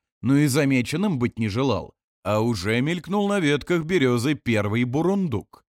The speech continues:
Зверёк приятный Куропёлкину, но сейчас совершенно ненадобный. Куропёлкин вспомнил свои мысли, приземлился, выземлился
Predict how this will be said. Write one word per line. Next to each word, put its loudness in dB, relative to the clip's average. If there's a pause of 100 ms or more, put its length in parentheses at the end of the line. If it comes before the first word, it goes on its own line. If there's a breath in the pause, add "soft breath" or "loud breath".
(140)
Зверёк -2
приятный 0
Куропёлкину, -6
но -6
сейчас -4
совершенно -2
ненадобный. -4 (420)
Куропёлкин -2
вспомнил -2
свои -2
мысли, -4
приземлился, 0
выземлился -4